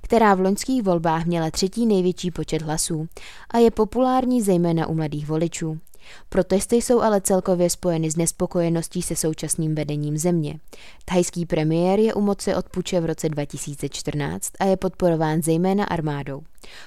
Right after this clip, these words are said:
Protestující žádají jeho odstoupení a přezkoumání loňských voleb.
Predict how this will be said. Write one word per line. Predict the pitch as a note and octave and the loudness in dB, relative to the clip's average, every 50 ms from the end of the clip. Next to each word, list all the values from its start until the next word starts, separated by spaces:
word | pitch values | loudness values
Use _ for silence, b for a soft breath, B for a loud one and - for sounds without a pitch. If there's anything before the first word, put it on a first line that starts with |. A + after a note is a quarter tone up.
| B B | B B
Protestující | - - E3 D#3+ - F3 F#3 - - A3 A3+ A3+ A#3 G#3+ - A#3+ A#3 G#3+ | 0 0 0 2 2 2 0 2 0 0 0 0 0 0 0 0 2 4
žádají | G#3+ G3+ F#3 F3 E3+ F3 E3+ E3 D#3+ | 4 4 4 4 4 4 2 2 0
jeho | D3+ D#3 D3+ | -2 -2 -4
odstoupení | - C#3+ - - - D#3 D#3 D3+ - D#3+ E3 F3+ G3+ - | -6 -6 -6 -4 -2 -2 -2 0 0 0 0 0 0 -2
a | - G#3+ | -4 -6
přezkoumání | - - G3+ F#3+ - - F3 E3 E3 E3+ D#3+ D#3 D#3 D#3 D#3 D3+ | -4 -2 -2 -2 0 2 2 2 2 2 2 0 0 0 0 -2
loňských | D3 C#3+ C#3+ C#3+ - - D3+ C#3+ D3 | -2 -4 -6 -6 -8 -8 -8 -6 -4
voleb. | C#3+ D#3 D#3 D3+ D3 C#3+ | -4 -2 -2 -2 -4 -6